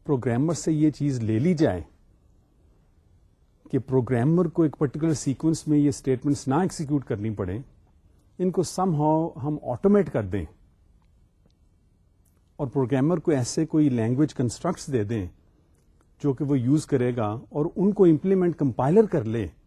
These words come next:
by using semaphores، تو پروگرامر کی بیچارے کی جان چھوٹ جائے گی، رائٹ؟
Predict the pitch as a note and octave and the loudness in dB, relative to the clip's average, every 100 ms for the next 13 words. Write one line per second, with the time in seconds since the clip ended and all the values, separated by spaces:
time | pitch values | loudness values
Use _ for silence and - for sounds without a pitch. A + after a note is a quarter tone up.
0 | _ _ _ _ C3 B2 C3 D3+ D3+ B2+ | _ _ _ _ -4 0 2 4 2 2
1 | C#3 F3 F#3 A#2 F#2+ - _ _ _ _ | -2 2 2 2 -2 -12 _ _ _ _
2 | _ _ _ _ _ _ _ _ _ _ | _ _ _ _ _ _ _ _ _ _
3 | - E3 E3+ - _ D3 A#2+ C#3 D#3 E3 | -2 0 -2 -6 _ -2 0 2 2 0
4 | C#3+ D3+ D3 C3+ C3+ C#3+ B2 A#2 - G#2 | 0 -2 0 0 0 -2 -2 -2 -6 -10
5 | - E2+ E2 - _ _ _ - G#2+ | -8 -10 -10 -16 _ _ _ -10 -6